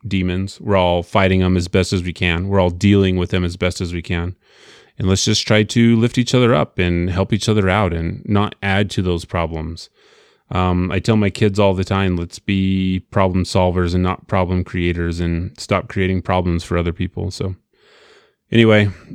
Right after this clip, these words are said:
thank you to, if you have, if you're still listening, thank you. You're awesome. You're amazing. We love you. We really do.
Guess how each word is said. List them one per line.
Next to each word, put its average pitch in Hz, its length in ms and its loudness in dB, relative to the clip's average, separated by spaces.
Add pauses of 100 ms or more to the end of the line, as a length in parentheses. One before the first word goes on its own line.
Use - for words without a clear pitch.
thank 117 220 4
you 117 420 8 (160)
to, 104 720 4 (480)
if 107 180 0
you 107 120 4
have, 95 320 -2 (260)
if 104 100 0
you're 101 100 0
still 127 220 4
listening, 87 400 0 (140)
thank 104 200 4
you. 82 220 -2 (180)
You're 101 160 2
awesome. 87 360 0 (100)
You're 95 80 2
amazing. 85 560 0
We 95 80 -2
love 87 240 -2
you. 87 240 -4
We 98 80 -4
really 87 240 -2
do. 85 260 -4